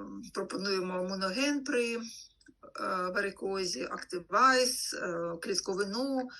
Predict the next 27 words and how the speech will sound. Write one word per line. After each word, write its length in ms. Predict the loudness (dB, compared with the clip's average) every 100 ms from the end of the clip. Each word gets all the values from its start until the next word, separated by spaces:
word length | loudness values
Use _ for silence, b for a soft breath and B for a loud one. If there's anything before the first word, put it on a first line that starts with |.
| B
щоб 260 | 0 0 0
забирати 640 | 0 2 2 2 0 -6
тиск 560 | -4 -2 0 -2 -4 -4
на, 520 | -2 0 -2 -4 -6
ем, 500 | -8 -10 -10 -12 -14 -18 _ _ -20 _ _ _ _ _ _ _
вени, 580 | -2 -2 -2 -4 -8 -10 _ _ _ -8
які, 420 | -6 -4 -2 -2
е, 480 | -2 -2 -2 0 -2 -6 -8 -10
прибирають, 840 | -6 -4 0 2 2 0 -4 -6 -6
е, 160 | -8 -8
забирають 680 | -4 -2 0 2 2 0 -4
лімфу 440 | -4 -6 -4 -4
і 440 | -4 -6 -6 -6 -8 B B -12
кров, 400 | -4 -4 -2 -4 -2
е, 180 | 0
з 120 | -2 -4
нижніх 420 | -4 -4 -4 -6
кінцівок. 760 | -6 -4 -4 -2 0 -2 -6 B B -4
При 440 | 2 4 4 2 -4 -14
вагітності 720 | 0 2 2 -2 -2 -2 0 2
завжди 600 | 4 6 4 0 -2 -2
йде 500 | -4 -2 0 0 0
навантаження 920 | -4 -4 0 2 2 0 -4 -4 -6
на, 360 | -2 2 2 0
е, 360 | -4 -6 -6 -6
ніжні 380 | -4 -2 -2 -2
кінцівки, 800 | -6 -4 -4 -4 -6 -4 -6